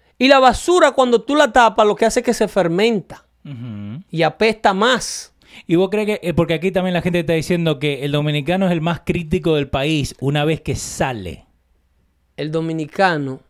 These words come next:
Speaker 1: es el más crítico del país
Speaker 2: Ujú.
Speaker 1: porque está experimentando el deterioro de un país que no estaba socialmente deteriorado y estamos gritando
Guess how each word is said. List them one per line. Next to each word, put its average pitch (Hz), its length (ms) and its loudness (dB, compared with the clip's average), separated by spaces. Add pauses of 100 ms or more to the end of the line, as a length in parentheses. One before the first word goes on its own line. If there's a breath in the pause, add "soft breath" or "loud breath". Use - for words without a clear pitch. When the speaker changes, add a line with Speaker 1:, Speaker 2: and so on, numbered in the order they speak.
(540)
Speaker 1:
es 165 240 -4
el 175 120 -2
más 175 300 -4
crítico 170 600 -6
del 139 180 -6
país 131 580 -8 (400)
Speaker 2:
Ujú. 143 340 -12
Speaker 1:
porque 151 300 -6
está 175 260 -2
experimentando 143 1160 -6 (800)
el 160 180 -4
deterioro 156 760 -2
de 151 120 -6
un 170 100 -4
país 156 400 -2
que - 160 -6
no 147 100 -4
estaba 160 380 -2
socialmente 151 840 -6
deteriorado 139 920 -6
y 160 140 -6
estamos 190 680 -2
gritando 170 1040 0